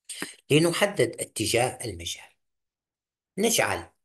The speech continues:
نطبق قاعدة الأصابع الثلاث لليد اليمنى.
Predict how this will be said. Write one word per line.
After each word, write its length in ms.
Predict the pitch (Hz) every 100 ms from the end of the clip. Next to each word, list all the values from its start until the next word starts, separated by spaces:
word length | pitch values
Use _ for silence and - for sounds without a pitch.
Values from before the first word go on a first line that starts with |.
| _ _ _ _ _ _
نطبق 560 | 131 117 185 180 117 -
قاعدة 360 | 101 95 127 -
الأصابع 560 | 110 - - 135 139 120
الثلاث 600 | 101 - 104 113 113 -
لليد 420 | 98 101 107 - -
اليمنى. 480 | 98 90 - -